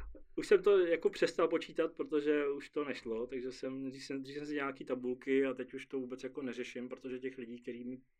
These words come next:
prošlo rukama, je obrovské množství. A s některými pracuji systematicky, velmi aktivně, s některými pracuji méně aktivně,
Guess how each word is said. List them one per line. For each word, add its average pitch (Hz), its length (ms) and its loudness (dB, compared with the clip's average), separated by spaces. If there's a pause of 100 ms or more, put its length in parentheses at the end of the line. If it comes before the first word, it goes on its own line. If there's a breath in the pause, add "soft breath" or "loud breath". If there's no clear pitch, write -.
(120)
prošlo 123 400 -6
rukama, 120 440 -6
je 123 260 -4
obrovské 123 480 -8
množství. 120 520 -8 (580 loud breath)
A 117 540 0 (680)
s - 160 -12
některými 135 440 0
pracuji 131 580 -2
systematicky, 165 1400 -4
velmi 131 380 -2
aktivně, 147 680 -6
s 147 160 -8
některými 131 800 -2 (320 loud breath)
pracuji 127 360 -4
méně 117 380 -6
aktivně, 147 800 -6